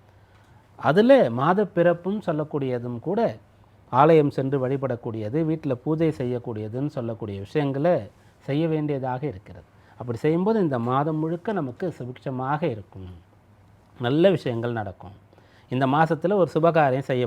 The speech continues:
போறோம். ஆடி மாசம்ன்றதுனால செய்யாம இருந்தோம், ஆவணி பிறந்துருச்சு. அப்ப இந்த மாதம் பிறக்கிறதுனால தானே அதை நம்ம செய்றோம்.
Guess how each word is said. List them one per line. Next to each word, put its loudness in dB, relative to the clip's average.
போறோம். -4
ஆடி 4
மாசம்ன்றதுனால -2
செய்யாம -2
இருந்தோம், -10
ஆவணி 6
பிறந்துருச்சு. -4
அப்ப 2
இந்த 2
மாதம் 4
பிறக்கிறதுனால 2
தானே 2
அதை 0
நம்ம -6
செய்றோம். -4